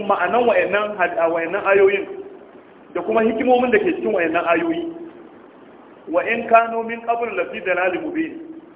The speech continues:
Duk da su sahabban manzon Allah sun kasance kafin bayyanan manzon Allah sallallahu alaihi wa sallam suna cikin bata bayyananne. Kenan sahabbai kafin zuwan annabi suna cikin me? Suna cikin bata. Amma bayan manzon Allah ya riga ya bayyana ba,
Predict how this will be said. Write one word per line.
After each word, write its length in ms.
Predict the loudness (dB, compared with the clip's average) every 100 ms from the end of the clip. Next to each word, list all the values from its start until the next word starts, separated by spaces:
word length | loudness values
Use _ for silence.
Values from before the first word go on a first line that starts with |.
| -20 -20 -16
Duk 120 | -8
da 80 | -6 -2
su 160 | -2 0
sahabban 400 | 2 2 2 0
manzon 240 | 0 0
Allah 440 | 0 0 0 0 -6 -14 -16 -10
sun 120 | -2
kasance 560 | 2 2 0 -2 -2 0
kafin 400 | 2 0 0 -6
bayyanan 400 | -4 -2 -2 -2 -4
manzon 240 | -6 -6 -4
Allah 400 | -4 -4 -4 -6 -14 -18 -20 -12
sallallahu 560 | -8 -4 0 2 2 2
alaihi 240 | 2 0
wa 100 | 0 -2
sallam 340 | -2 0 -2 -4 -12 -18 -20 -6
suna 260 | -2 0 -2 -2
cikin 160 | -2 2
bata 300 | 2 4 2
bayyananne. 560 | 0 0 -2 -2 -4 -4 -12 -16 -20 -20 -20 -20 -20 -20 -20 -20 -20 -20 -10 -2
Kenan 320 | 0 0 -2
sahabbai 400 | 2 4 6 6
kafin 300 | 4 2 0
zuwan 240 | -2 -2
annabi 320 | -2 -2 -4 -2
suna 160 | -2 -2
cikin 160 | -4 -6
me? 100 | -6 -6 -12 -16 -20 -20 -20 -16 -8
Suna 220 | -2 -2 -2
cikin 160 | -4 0
bata. 260 | 0 -2 -6 -12 -16 -12 -4
Amma 340 | 0 2 0
bayan 320 | 0 2 4 2
manzon 300 | 0 0 0
Allah 160 | 2
ya 140 | 4 2
riga 140 | 4 2
ya 120 | 2
bayyana 300 | 2 0 0
ba, 140 | -4